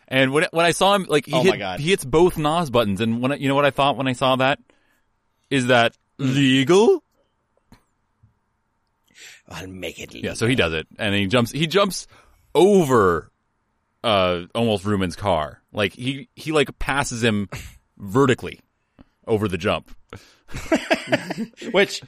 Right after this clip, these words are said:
Speaker 2: again, thank God this isn't the physics, the Fast and the Physics, because I don't know if that's how momentum works. I don't know if going faster would make you go
Speaker 1: Well, again,
Speaker 2: over
Speaker 1: I think, I,
Speaker 2: somebody.
Speaker 1: I feel like they're treating
Speaker 2: 'Cause
Speaker 1: Nas like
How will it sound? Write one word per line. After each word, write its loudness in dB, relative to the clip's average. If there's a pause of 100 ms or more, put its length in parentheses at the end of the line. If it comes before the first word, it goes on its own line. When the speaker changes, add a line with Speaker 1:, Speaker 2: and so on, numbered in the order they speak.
Speaker 2:
again, 0 (280)
thank 0
God 2
this -4
isn't -4
the -10
physics, -4
the -2
Fast 2
and -8
the -2
Physics, -2
because -4 (1040)
I 2
don't 2
know 4
if -4
that's 2
how 2 (480)
momentum 0
works. -4 (400)
I 2
don't 0
know 4
if -4
going 2
faster -2
would -6
make -2
you -6 (160)
go -2
Speaker 1:
Well, 4
again, 4
Speaker 2:
over 0
Speaker 1:
I 2
think, 2
I, -2
Speaker 2:
somebody. 2
Speaker 1:
I 2
feel 2
like 2
they're 2
treating 2
Speaker 2:
'Cause 0
Speaker 1:
Nas -10
like -2